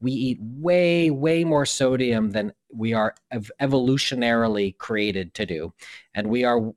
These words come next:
much less active. So high blood pressure is a consequence of our bodies, you know, being forged by evolution for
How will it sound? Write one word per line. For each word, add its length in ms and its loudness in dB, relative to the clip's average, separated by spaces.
much 320 2
less 180 0
active. 520 -6
So 440 -4
high 260 2
blood 280 2
pressure 340 0
is 120 2
a 40 -4
consequence 680 -4
of 220 -6
our 160 0
bodies, 640 2
you 80 -4
know, 80 -6
being 180 -6
forged 560 -2
by 160 0
evolution 680 -4
for 460 -2